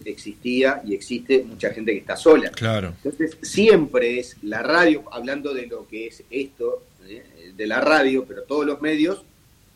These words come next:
Speaker 1: eh, esa gran compañía de decirle a la gente, bueno, no, no estás sola.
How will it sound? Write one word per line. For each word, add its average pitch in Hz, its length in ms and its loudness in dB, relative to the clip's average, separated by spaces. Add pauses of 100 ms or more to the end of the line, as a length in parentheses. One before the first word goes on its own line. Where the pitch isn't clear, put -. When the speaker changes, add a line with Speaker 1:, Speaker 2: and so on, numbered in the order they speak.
Speaker 1:
eh, 85 200 -14
esa 143 280 -2
gran 175 220 2
compañía 165 720 -4
de 180 380 -4 (380)
decirle 156 380 -4
a - 20 -2
la 151 100 -2
gente, 160 280 -2
bueno, 170 260 0
no, 165 160 -10
no 156 100 -10
estás 240 320 -8
sola. 82 240 -18